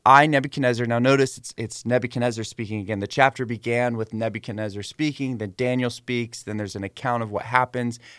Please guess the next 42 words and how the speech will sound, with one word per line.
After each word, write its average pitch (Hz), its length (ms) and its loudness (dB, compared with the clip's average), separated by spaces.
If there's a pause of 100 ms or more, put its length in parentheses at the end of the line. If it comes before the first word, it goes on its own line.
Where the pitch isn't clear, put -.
(100)
and 113 120 -4
then 104 120 -2
here 135 340 0
in 113 140 0
verse 110 200 -4
thirty-four, 107 440 -6
Nebuchadnezzar 107 760 -6
writes 98 360 -8
again. 98 160 -10
He 101 100 -8
says, 104 240 -8
"And 98 140 -4
at - 180 -6
this 147 260 -4
time, 110 380 0
I, 120 280 6
Nebuchadnezzar, 113 640 -4 (340)
lifted 131 560 0
my 127 240 2
eyes 113 240 0
to - 80 -6
heaven, 101 440 -4 (260)
and 120 100 -4
my 110 160 2 (140)
understanding 123 640 0
returned 120 480 -2
to 123 80 -6
me, 113 220 -2
and 104 160 -6 (100)
I 117 180 2
blessed 123 540 0
the 113 80 2
Most 113 340 2
High 117 240 -2
and 104 220 -6
praised 120 420 -2
and 110 140 -4
honored 113 340 0
him 117 240 -4
who 110 160 -2
lives 107 200 -2
forever. 107 540 0